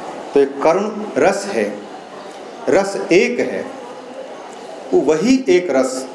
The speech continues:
अनेक रसों में बदल रहा है। उसी प्रकार से आप इस रस की दृष्टि से देख लें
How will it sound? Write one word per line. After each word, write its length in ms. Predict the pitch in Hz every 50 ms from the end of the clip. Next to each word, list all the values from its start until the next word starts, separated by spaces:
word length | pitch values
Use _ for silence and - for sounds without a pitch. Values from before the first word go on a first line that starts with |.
| - - - - - - - - - 139
अनेक 380 | 151 175 202 226 240 - -
रसों 280 | 135 127 123 - - 127
में 340 | 131 131 123 - - - 120
बदल 200 | 113 107 107 104
रहा 260 | 107 110 95 - 98
है। 180 | - - 196 - - - - - - - - - - - - - - - - - - - - - - - - - - - - - - - 151
उसी 200 | 156 - 170 165
प्रकार 380 | - - - - 135 127 127
से 300 | - - - 117 110 113 - - - - - - - - - - - - - - - - - - - - - - -
आप 320 | 156 165 - 160 - - 185
इस 140 | 180 175 180
रस 220 | 170 175 - -
की 120 | - 190 180
दृष्टि 340 | 175 175 160 - - 185 -
से 140 | - 180
देख 280 | 170 165 170 165 - -
लें 280 | 165 170 170 170 -